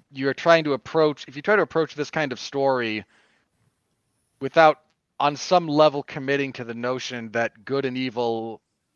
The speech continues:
exist in absolutes rather than your moral relativism, then it falls apart. It becomes a bad parable.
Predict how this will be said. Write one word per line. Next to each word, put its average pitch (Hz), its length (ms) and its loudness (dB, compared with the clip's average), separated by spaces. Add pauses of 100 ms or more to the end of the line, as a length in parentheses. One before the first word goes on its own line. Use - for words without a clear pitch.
exist 120 600 -6
in 117 260 -10 (300)
absolutes 127 840 -4
rather 117 320 -2
than 117 220 -6
your 110 320 -4 (520)
moral 143 320 2
relativism, 113 840 -4 (1600)
then 151 220 0
it 156 160 -4
falls 165 260 2
apart. 156 300 6
It 107 60 -6
becomes 131 280 -8
a 123 60 -6
bad 139 400 -2
parable. 117 560 -8